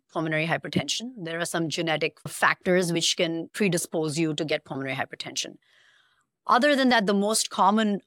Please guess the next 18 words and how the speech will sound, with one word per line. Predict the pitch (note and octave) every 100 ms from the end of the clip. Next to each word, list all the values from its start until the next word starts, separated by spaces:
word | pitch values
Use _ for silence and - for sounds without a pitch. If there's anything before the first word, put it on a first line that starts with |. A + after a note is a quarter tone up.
| -
causes | G3+ E3+ G#3 C4+ D4+ - -
would | F#3 E3
be | F#3+
the | F#3 F#3+
use | F3+ F#3+ F3+ -
of | E3 E3 E3 - - -
stimulant | - B3 A3 A3+ G#3
drugs | D3+ E3+ E3+ G3+ F#3
like | E3+ E3+
methamphetamines. | E3+ D#3+ D#3 D3 E3 F#3 A3+ C4+ - - - _ _ _ -
Back | D#3 F#3 -
in | G#3
the |
sixties, | F#3 A#3+ - - A#3 A#3 A3 - -
seventies, | - F#3 G#3 G3+ A3 G3+ F3+
there | F3+
was | F3 E3+
an | E3+